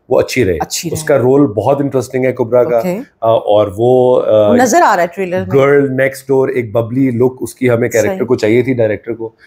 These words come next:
Speaker 1: तो I think उसने एक तो बहुत अच्छा प्ले भी किया है, और
Speaker 2: सही।
Speaker 1: उसका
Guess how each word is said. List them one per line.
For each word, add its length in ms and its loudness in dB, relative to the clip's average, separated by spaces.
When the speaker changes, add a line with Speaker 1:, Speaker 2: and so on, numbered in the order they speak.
Speaker 1:
तो 140 2
I 100 -4
think 160 0
उसने 340 -2
एक 240 0
तो 140 2
बहुत 260 0
अच्छा 200 0
प्ले 200 -2
भी 140 -4
किया 240 0
है, 120 -2
और 120 2
Speaker 2:
सही। 100 0
Speaker 1:
उसका 460 2